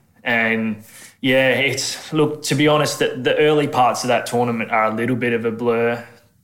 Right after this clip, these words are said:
to me, Rob. I don't think, you know, that it was more the back end of the tournament when we started to, you know, think we were a real sniff, and, and each game we just got on that run and we just, we just kept winning and winning and winning. And then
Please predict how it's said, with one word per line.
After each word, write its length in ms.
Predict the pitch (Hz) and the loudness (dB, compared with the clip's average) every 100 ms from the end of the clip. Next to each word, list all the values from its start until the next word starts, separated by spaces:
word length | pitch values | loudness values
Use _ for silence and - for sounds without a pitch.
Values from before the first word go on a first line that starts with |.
| _ | _
to 160 | - 123 | -4 -2
me, 220 | 123 120 | 0 0
Rob. 260 | 117 120 127 | 2 2 2
I 100 | 127 | 2
don't 240 | 113 110 | 0 -2
think, 400 | - 113 110 - - | -2 -2 -4 -8 -10
you 100 | 107 | -6
know, 220 | 110 113 | -4 -4
that 340 | 110 110 107 - - | -2 -4 -6 -14 -8
it 80 | 131 | -2
was 180 | 123 123 | 0 0
more 600 | 139 160 160 151 - - - - _ | 2 4 4 4 2 -4 -14 -20 _
the 260 | - 139 127 | -14 -2 0
back 320 | - 131 123 | 2 2 2
end 160 | 123 120 | 0 -2
of 80 | 113 | -2
the 60 | |
tournament 480 | 110 120 117 113 107 | -2 -2 -2 -2 -2
when 160 | 113 113 | -2 -2
we 100 | 107 | -4
started 520 | - 113 113 110 104 | 0 2 4 2 -2
to, 440 | - 110 107 104 - - | -2 0 0 -2 -6 -10
you 100 | 120 | -4
know, 160 | 110 113 | -2 -2
think 220 | - 117 | -2 -4
we 80 | 117 | -2
were 120 | 110 | -2
a 40 | |
real 240 | 110 113 110 | 0 -2 -4
sniff, 440 | - 117 110 - | -6 -4 -4 -4
and, 320 | 110 107 104 - _ - - | -4 -4 -6 -12 _ -12 -4
and 140 | 113 | -2
each 260 | 123 120 - | 0 -2 0
game 320 | 120 117 113 | 0 2 0
we 80 | 120 | -2
just 220 | 117 - | -4 0
got 140 | 139 | 2
on 120 | 131 120 | 2 0
that 160 | 110 | -2
run 300 | 117 117 110 | 0 0 0
and 160 | 107 107 | -4 -8
we 80 | 107 | -8
just, 520 | - - - - - | -6 -6 -6 -10 -14
we 200 | - 120 | -8 -4
just 200 | 113 110 | -4 -4
kept 200 | 123 120 | -4 -2
winning 340 | 120 113 107 - | -2 -4 -4 -6
and 160 | 113 | -6
winning 240 | 226 113 110 | -4 -4 -4
and 100 | 113 | -4
winning. 200 | 113 117 | -4 -2
And 80 | 120 | -2
then 240 | 123 117 | -4 -6